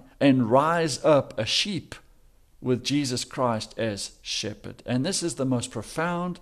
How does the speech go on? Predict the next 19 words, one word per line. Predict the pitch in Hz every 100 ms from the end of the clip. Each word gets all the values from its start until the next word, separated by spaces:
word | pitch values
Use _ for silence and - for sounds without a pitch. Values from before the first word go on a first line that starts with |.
| - - - -
the | 110
deepest | 139 180 - 165 -
change | - 147 151 127
that | 98
will | 98 -
ever | 131 135
take | 127 123 113 -
place | 120 110 107 - -
in | 110 110
your | 107 98
life. | 101 110 - - - - _ _ _ -
Maybe | - 117 117 113
second | - 120 113 107
to | 117
your | 110 110
bodily | 95 104 107 101
resurrection. | 104 98 98 98 - - 107 - _ _ _ - - - - - _ _ _ _ -
This | 135 151 -
is | 131 123